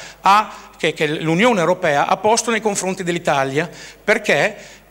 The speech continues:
tutti noi, cioè il fisco, pagheremo miliardi di multa perché i precari italiani che avevano il diritto dopo tre anni di servizio continuativo a essere assunti si sono visti negare questo diritto.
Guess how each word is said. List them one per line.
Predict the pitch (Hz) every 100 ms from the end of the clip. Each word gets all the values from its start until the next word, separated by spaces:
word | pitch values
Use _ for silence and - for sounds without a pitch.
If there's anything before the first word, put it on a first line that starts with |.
| - _
tutti | 277 - 233
noi, | 190 156 160
cioè | 190 185
il | 180
fisco, | - 190 - 180
pagheremo | 190 196 220 190 175
miliardi | 170 180 220 247 202
di | 165
multa | 165 147 139 139 170
perché | - -
i | 185
precari | 180 196 254 262 220
italiani | 185 175 160 143 135 165 - -
che | -
avevano | 190 247 233
il | 196
diritto | 165 233 233 190
dopo | 196 202
tre | - 185
anni | 202 226 202
di | 156 170 170 - - - 175
servizio | 165 185 175 240 196
continuativo | 180 175 180 175 196
a | 185
essere | - 165
assunti | 160 - 135 143 -
si | -
sono | - 233
visti | 240 208
negare | 214 233 220 208 226
questo | 214 196 185
diritto. | 139 131 - 139